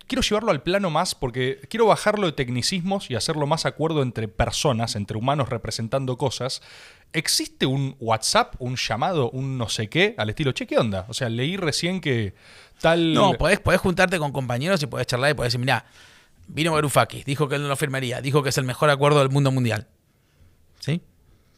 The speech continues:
Speaker 2: Como ocurrió.
Speaker 1: ¿Varoufakis dijo eso? Del
Speaker 2: Sí.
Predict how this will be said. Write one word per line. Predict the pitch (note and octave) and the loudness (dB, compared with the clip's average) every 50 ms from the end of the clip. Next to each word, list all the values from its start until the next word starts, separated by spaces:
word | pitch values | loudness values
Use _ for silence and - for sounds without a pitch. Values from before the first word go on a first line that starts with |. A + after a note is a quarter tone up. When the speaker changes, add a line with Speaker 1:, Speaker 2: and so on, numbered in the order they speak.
| _ - | _ -10
Speaker 2:
Como | - A#2+ A2+ A2+ A2 | -6 -4 -4 -4 -4
ocurrió. | - - B2 A#2+ A#2+ G#2+ - _ _ - - - - - - _ _ - _ - | -4 -4 -4 -4 -4 -6 -8 _ _ -20 -20 -20 -20 -20 -20 _ _ -20 _ -6
Speaker 1:
¿Varoufakis | A2+ G#2+ A#2 A#2 - - E3+ F3 - D3+ B2 | -2 0 0 0 2 2 0 0 2 0 -2
dijo | D3+ - - D3 | -2 -2 -2 -2
eso? | D#3+ - - E3 C3 - - | -2 -2 -2 -2 -4 -4 -6
Del | A2+ A2 G#2 G#2 G#2 G2+ G2+ G2 F#2+ F#2 F#2 F2 F2 - | -6 -4 -4 -4 -6 -6 -6 -6 -6 -8 -8 -10 -12 -8
Speaker 2:
Sí. | - - - D3 C#3+ | -6 -4 -2 0 0